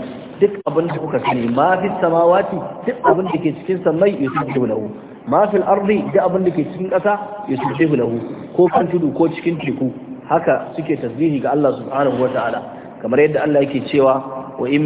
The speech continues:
من شيء إلا يسبح بحمده، ولكن لا تفقهون تسبيحهم". Babu wani abu face suna tasbihi. Wani abun nan komai,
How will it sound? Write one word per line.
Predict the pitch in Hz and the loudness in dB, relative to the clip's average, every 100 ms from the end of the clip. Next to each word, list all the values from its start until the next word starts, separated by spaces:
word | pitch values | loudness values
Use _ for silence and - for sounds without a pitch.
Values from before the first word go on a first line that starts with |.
| 151 | 4
من | 151 151 | 4 4
شيء | 156 151 151 127 - - - - - | 2 2 2 0 -2 -10 -14 -12 -2
إلا | 156 156 156 156 | 2 4 6 6
يسبح | 156 135 156 - 156 143 | 4 4 2 2 -2 -2
بحمده، | 131 131 151 135 120 123 - - - - | 0 0 2 2 0 0 -2 -10 -12 -2
ولكن | 120 143 160 185 190 190 90 92 - | 2 4 4 2 2 -2 -10 -10 -4
لا | 120 147 156 | 2 4 4
تفقهون | 156 160 - 131 147 143 | 0 -2 -2 0 2 2
تسبيحهم". | 127 - 117 123 127 104 - - - - | 0 -4 -2 0 0 -2 -10 -14 -16 -6
Babu | - 175 160 156 | 0 2 4 2
wani | 175 | 2
abu | 185 131 131 - - - - | 0 -2 -2 -6 -12 -12 0
face | 175 180 180 - 196 196 - | 4 4 2 4 6 6 2
suna | 202 185 139 135 | 0 0 0 -4
tasbihi. | 120 127 156 123 110 - | -6 -2 -2 -2 -6 2
Wani | 185 240 | 2 4
abun | 196 208 | 4 4
nan | 202 151 - | 2 2 4
komai, | 214 170 | 4 4